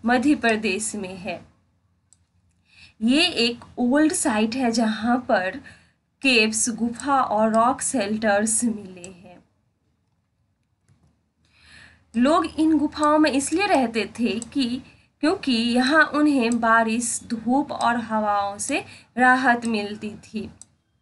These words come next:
और ये गुफाएं जो है वो नर्मदा घाटी के पास है। ये है भीमबेटका का केव, मध्य प्रदेश में है। तो लोग कहाँ रहना पसंद करते थे?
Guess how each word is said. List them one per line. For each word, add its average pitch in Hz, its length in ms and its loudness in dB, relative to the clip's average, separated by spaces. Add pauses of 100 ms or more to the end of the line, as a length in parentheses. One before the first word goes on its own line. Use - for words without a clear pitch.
(260)
और 233 80 2
ये 262 200 2
गुफाएं 262 520 0
जो 254 160 -2
है 254 160 -2
वो 320 360 -2
नर्मदा 220 520 2
घाटी 202 400 -4
के 262 160 -4
पास 190 600 -6
है। - 300 -12 (2250)
ये 269 240 2
है 262 460 0
भीमबेटका 247 840 0
का 214 200 -4
केव, 190 400 -6 (360)
मध्य 220 220 0
प्रदेश 202 580 -8
में 190 240 -6
है। 196 280 -10 (540)
तो 285 80 2
लोग 277 240 2
कहाँ 277 320 4
रहना 294 280 2
पसंद 302 420 0
करते 285 340 0 (120)
थे? 349 220 0